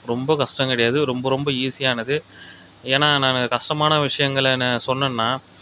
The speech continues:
ஜ-, மக்கள் வந்து அது கஷ்டமாகுதுன்னு விட்டுருவாங்க. அதனால உங்களுக்காக, மக்களுக்காக பார்த்து, பார்த்து, அ, ரொம்ப எளிமையான முறையில நான் அந்த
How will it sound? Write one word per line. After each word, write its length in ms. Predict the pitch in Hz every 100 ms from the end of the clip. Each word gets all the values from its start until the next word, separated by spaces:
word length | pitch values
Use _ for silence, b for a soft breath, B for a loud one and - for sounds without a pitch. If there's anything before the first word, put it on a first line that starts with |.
| B B - 123
ஜ-, 400 | 131 127 123 120
மக்கள் 320 | 120 131 165
வந்து 300 | 135 127 147
அது 180 | 131 123 117 113 107 104 107 -
கஷ்டமாகுதுன்னு 640 | 117 - 151 131 123 131
விட்டுருவாங்க. 380 | 123 - 135 113
அதனால 440 | 104 113 120 139 143
உங்களுக்காக, 760 | 127 139 156 147 143 147 165 -
மக்களுக்காக 760 | 123 123 - 156 143 135 160 - -
பார்த்து, 320 | 127 139 139
பார்த்து, 440 | 131 131 - 170 - B B B B B - 120
அ, 320 | 120 117 113
ரொம்ப 300 | 123 151 170
எளிமையான 580 | 151 131 143 147 151 156
முறையில 440 | 143 131 131 156 - -
நான் 160 | 120
அந்த 200 | 117 113